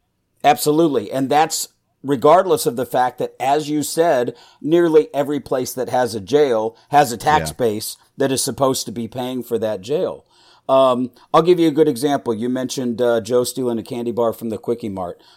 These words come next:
Speaker 1: One of the main characters in my book is a woman named Brooke Bergen. She's from rural Dent County in the middle of Missouri. She stole an eight dollar tube of mascara from Walmart.
Speaker 2: Is that the one where it
Speaker 1: She
Speaker 2: might have
Speaker 1: en-
Speaker 2: actually been an accident? Like she,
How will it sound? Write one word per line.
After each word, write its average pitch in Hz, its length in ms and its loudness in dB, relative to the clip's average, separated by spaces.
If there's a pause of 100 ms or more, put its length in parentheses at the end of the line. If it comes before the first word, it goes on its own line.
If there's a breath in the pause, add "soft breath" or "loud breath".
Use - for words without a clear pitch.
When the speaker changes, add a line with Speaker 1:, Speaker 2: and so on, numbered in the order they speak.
Speaker 1:
One 135 120 -2
of 139 60 2
the 139 60 2
main 139 240 2
characters 139 520 -2
in 123 120 -6
my 113 140 -2
book 117 340 0
is 110 100 -6
a 110 60 -2
woman 113 340 -6
named 107 260 -8
Brooke 117 300 -4
Bergen. 113 420 -2 (300 soft breath)
She's 117 300 -8
from 113 500 -2
rural 117 400 2
Dent 113 320 -6
County 113 420 -8
in 107 100 -8
the 107 60 -8
middle 110 300 -2
of 95 140 -8
Missouri. 104 640 -8 (260 soft breath)
She 139 180 -6
stole 143 380 2
an 123 220 -2
eight 160 280 -6
dollar 139 440 0
tube 143 400 -6
of 123 140 -6
mascara 120 840 -6 (380)
from 123 300 -4
Walmart. 123 640 0
Speaker 2:
Is 98 60 -8
that 123 140 -4
the 151 80 -6
one 151 220 -2
where 135 160 0
it 110 100 -2
Speaker 1:
She 107 60 -2
Speaker 2:
might 117 180 2
have 117 100 -2
Speaker 1:
en- 117 120 4
Speaker 2:
actually 120 240 -4
been 107 400 -4
an 95 180 -10
accident? 127 600 -6
Like 107 160 -6
she, 110 220 -6